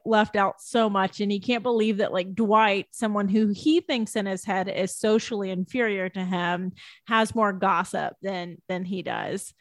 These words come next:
I think the worst is feeling like everyone is talking about you. Have you ever walked into a room where you can tell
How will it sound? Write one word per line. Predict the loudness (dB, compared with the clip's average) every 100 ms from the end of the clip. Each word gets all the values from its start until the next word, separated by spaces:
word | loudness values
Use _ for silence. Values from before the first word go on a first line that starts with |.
| _ _ _ _ _ _ _ _ _ _
I | 2
think | 2 4
the | 4 6
worst | 6 4 4 -2 -6
is | -6 -8
feeling | _ 2 4 4 2
like | 0 0 -2 -4 -8
everyone | -2 0 0 2 2 0 -4
is | 2 2 0 -4
talking | 0 0 0 -4 0
about | 2 2 2 -2
you. | -2 -2 -4 _ _ _ _ _ _
Have | 2 4
you | 4
ever | 6 4
walked | 6 6 6 4
into | -2 0 2
a | 0
room | 0 -2 -2 -2 -2 -4 _ _
where | 0
you | 2 2
can | 2 -2 -4
tell | -6 -2 2 2 2 2 0 -2